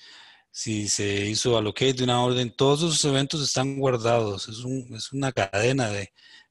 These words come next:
es toda la historia, básicamente. Y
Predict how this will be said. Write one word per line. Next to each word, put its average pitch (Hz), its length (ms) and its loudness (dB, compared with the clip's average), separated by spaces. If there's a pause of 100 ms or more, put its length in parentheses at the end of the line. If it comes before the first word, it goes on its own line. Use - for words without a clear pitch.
es - 180 -8
toda 147 180 6
la 143 80 4
historia, 131 640 2
básicamente. 120 760 -2 (840)
Y 143 340 -2